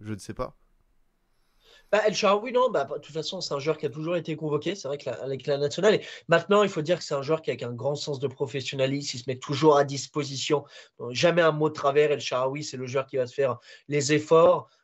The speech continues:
Speaker 2: Avec la Roma, pareil, un, un sub qui, avec certaines entrées plutôt intéressantes. Alors, un joueur qui manque de continuité.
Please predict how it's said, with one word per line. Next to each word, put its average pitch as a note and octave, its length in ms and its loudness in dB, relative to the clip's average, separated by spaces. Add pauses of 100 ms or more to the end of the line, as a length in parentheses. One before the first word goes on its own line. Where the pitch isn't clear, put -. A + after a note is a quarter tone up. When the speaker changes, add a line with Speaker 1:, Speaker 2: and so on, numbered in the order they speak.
Speaker 2:
Avec C3 260 0
la C#3+ 120 4
Roma, D3+ 320 4
pareil, D#3 580 2
un, C3 280 -4
un C#3+ 80 -8
sub D3+ 320 -2
qui, D3 320 -6
avec B2 240 -2
certaines C3+ 420 -4
entrées C3 260 -2
plutôt C#3 200 -4
intéressantes. D3 520 0
Alors, G#2+ 180 -4
un A#2+ 40 -2
joueur B2+ 180 -2
qui - 140 -12
manque D3 160 -2
de D3+ 80 0
continuité. E3 680 2